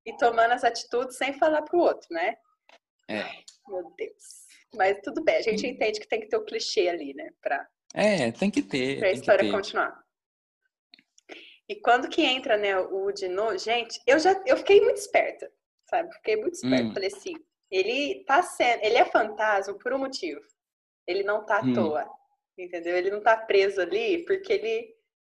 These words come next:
Speaker 1: tem, tem, tem caroço nesse angu. E dito e
Speaker 2: <laughs>
Speaker 1: feito, né? Dito e feito. Mas eu acho muito interessante como as,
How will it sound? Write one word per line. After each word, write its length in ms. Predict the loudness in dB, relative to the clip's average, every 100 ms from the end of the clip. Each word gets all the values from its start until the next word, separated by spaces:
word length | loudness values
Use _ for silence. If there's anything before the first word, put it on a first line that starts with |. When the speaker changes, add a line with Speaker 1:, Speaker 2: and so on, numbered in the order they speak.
| _
Speaker 1:
tem, 400 | 4 4 4 -4 2
tem, 460 | 2 2 -4 -2
tem 360 | 2 4 4 4
caroço 440 | 4 6 4 4
nesse 220 | -2 0
angu. 460 | 0 0 -2 -8 -12 _ _ _ _ _ _
E 80 | -10
dito 320 | -2 -2 0
e 40 | 2
Speaker 2:
<laughs> 0 |
Speaker 1:
feito, 420 | 6 4 2 -2
né? 180 | -2 -2
Dito 300 | -4 -10 -8
e 60 | -6
feito. 400 | -6 -6 -8 -14 -18 -20 _
Mas 480 | 4 4 6 2 0 -14 _ -4
eu 220 | 2 4
acho 140 | 4
muito 160 | 0 -4
interessante 400 | -4 -2 -4 -4
como 400 | 0 0 0 -2
as, 160 | -2